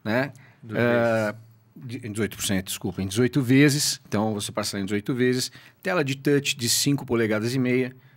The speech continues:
Speaker 1: Opera em tecnologia quatro G, então você vai pôr o chipzinho, sabe aquele negócio de chegar, não conecta, não funciona?
Speaker 2: Acontece
Speaker 1: Pé
Speaker 2: direto,
Speaker 1: no saco,
Speaker 2: cara.
Speaker 1: você às vezes desiste
Speaker 2: Exatamente.
Speaker 1: da compra.
Speaker 2: Perde a venda, é,
Speaker 1: Você
Speaker 2: exatamente.
Speaker 1: perde a venda por causa disso. Então ela opera não só no quatro G, como ela tem conexão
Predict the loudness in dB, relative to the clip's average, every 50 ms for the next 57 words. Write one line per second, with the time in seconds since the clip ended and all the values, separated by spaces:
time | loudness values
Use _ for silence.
0 | _ _ _ _ _ _ _ _ _ _ -6 -6 -6 -4 0 0 2 4 4 2
1 | 2 0 0 -2 -4 -2 0 0 0 0 0 0 -2 -2 -2 -4 -4 -2 0 -2
2 | 0 0 2 0 0 0 -2 -4 -4 -4 -2 0 0 0 2 2 0 -2 -2 -2
3 | 0 2 2 2 2 0 -2 0 0 0 2 2 0 0 -2 -2 -4 -2 0 0
4 | 2 0 0 -2 -4 -4 -4 -6 -4 -4 -2 -2 -4 -4 -6 -10 -10 -8 -8 -10
5 | -8 -6 -2 0 0 0 0 -2 -6 -14 -16 -10 -8 -4 0 0 0 0 2 2
6 | 4 4 6 6 6 6 6 4 4 6 6 6 6 6 4 2 2 2 2 2
7 | 2 0 0 -2 -4 -2 0 0 2 2 2 2 2 2 2 2 2 0 2 0
8 | 0 4 4 4 4 4 4 2 2 2 2 0 2 2 2 2 2 0 0 -4
9 | -4 -2 -2 0 2 2 2 2 2 2 0 2 0 0 0 0 0 0 0 0
10 | 0 0 -2 0 0 0 0 0 0 0 2 2 2 2 2 0 0 -2 -2 0
11 | -2 -2 0 -2 -2 -2 -2 -4 -2 -2 -4 -4 -4 -4 -4 -4 -4 -4 -6 -4
12 | -4 -4 -4 -4 -4 -2 0 0 0 0 0 -4